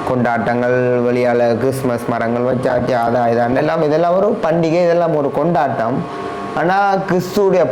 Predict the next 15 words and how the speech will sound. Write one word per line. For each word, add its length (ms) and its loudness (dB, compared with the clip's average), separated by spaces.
பிறப்பு, 640 0
அவர் 280 2
இன்றைக்கு 260 0
நமக்குள்ளாக 580 0
வந்திருக்கிறாரா, 800 0
அவர் 240 0
எனக்குள்ளாக 520 0
இருந்து 240 0
என்னை 80 0
ஆளுகை 320 0
செய்கிறாரா, 500 0
என்னை 300 0
நடத்துகிறார் 760 0
என்றதை 340 2
நாங்கள் 440 0